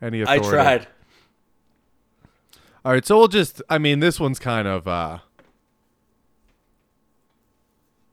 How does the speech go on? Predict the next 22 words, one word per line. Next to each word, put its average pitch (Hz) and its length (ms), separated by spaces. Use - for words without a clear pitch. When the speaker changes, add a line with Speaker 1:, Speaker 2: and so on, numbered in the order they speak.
Speaker 1:
<laughs> - 340
I 135 120
don't 147 140
even 107 140
know 107 80
what 104 120
to 101 80
say 107 240
here. 95 200
The 156 100
problem 214 320
Speaker 2:
She - 80
feels 320 100
Speaker 1:
is 196 60
Speaker 2:
bad. 269 400
If 196 140
she 240 100
doesn't 269 260
have 285 240
big 240 240
tits, 202 320
petite, 226 640